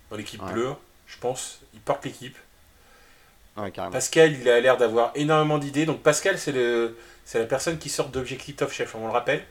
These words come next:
Speaker 1: Et,
Speaker 2: Oui.
Speaker 1: et qui a quand même été, euh, je crois, euh, euh, un meilleur apprenti
Speaker 2: Meilleur
Speaker 1: de
Speaker 2: apprenti de
Speaker 1: France,
Speaker 2: France.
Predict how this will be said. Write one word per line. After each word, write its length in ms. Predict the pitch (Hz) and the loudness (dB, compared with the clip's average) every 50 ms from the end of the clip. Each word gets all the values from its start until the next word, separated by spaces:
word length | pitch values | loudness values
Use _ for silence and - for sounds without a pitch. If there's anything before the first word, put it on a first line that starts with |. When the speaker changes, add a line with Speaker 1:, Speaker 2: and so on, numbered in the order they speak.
| - - - - - - - - | -20 -20 -20 -20 -20 -20 -16 -12
Speaker 1:
Et, 100 | 127 131 | -10 -6
Speaker 2:
Oui. 160 | 127 107 110 110 | -2 -2 -2 0
Speaker 1:
et 40 | - | 2
qui 80 | - | 2
a 40 | 139 139 | 0 2
quand 140 | - 165 165 | 4 4 4
même 120 | 180 180 165 | 4 4 2
été, 360 | 156 160 - 175 170 175 165 | 0 0 0 2 4 4 6
euh, 120 | 151 139 | 4 4
je 120 | 117 135 131 | 2 -2 -8
crois, 400 | - - - 156 160 160 147 139 | -8 -2 2 4 6 6 6 6
euh, 220 | 131 127 127 123 123 - - - - - - - - - - - - - - | 6 6 4 2 0 -4 -8 -20 -20 -20 -20 -20 -20 -20 -20 -20 -20 -18 -14
euh, 440 | 110 107 107 104 101 101 101 101 - - - | -8 -6 -4 -2 -2 -2 -2 -4 -6 -6 -8
un 80 | 110 | -8
meilleur 320 | 117 131 143 147 170 160 156 | -4 -2 2 6 6 8 6
apprenti 180 | 151 - 104 | 6 4 2
Speaker 2:
Meilleur 160 | 104 107 107 | 0 2 2
Speaker 1:
de 40 | 104 | 2
Speaker 2:
apprenti 140 | - 117 113 | 0 0 2
de 40 | 151 | 2
Speaker 1:
France, 140 | 151 160 160 | 2 2 2
Speaker 2:
France. 280 | - 110 101 - - | 0 -4 -4 -6 -10